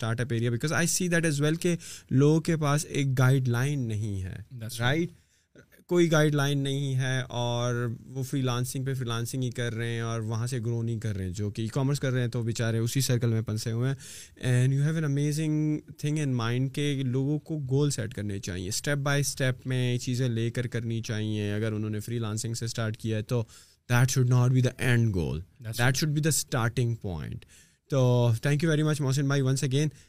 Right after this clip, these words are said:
Speaker 1: And I hope you guys have also enjoyed this podcast. And, uh, one last thing,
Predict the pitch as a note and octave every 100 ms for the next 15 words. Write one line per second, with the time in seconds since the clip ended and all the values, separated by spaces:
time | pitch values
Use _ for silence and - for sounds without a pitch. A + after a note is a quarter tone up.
0 | _ - C3+ C3+ C3+ C3 - C3 C3+ C3
1 | D3 - C3 C3 B2 A#2+ A#2+ - - A#2
2 | C3+ D#3 C#3 B2 B2 B2 A2 A#2 - B2
3 | C3 C#3+ C3+ C3+ - D#3+ D#3+ D3+ B2+ C3+
4 | G3 G3+ C3+ B2+ A#2